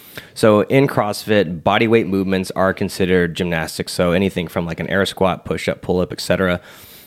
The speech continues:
And we're taking the skills from the sport of gymnastics and applying them to workouts.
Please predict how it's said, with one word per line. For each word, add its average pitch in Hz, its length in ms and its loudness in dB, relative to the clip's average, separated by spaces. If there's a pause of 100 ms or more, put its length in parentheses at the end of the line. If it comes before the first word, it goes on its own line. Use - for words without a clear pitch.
And 98 280 2
we're 98 120 4
taking 120 320 2
the 107 80 2
skills 101 340 0
from 107 160 -4
the 82 80 -6
sport - 540 0
of 95 120 0
gymnastics 95 640 0
and 90 140 -4
applying 85 460 -6
them 87 360 -4
to 101 180 -2
workouts. 76 600 -6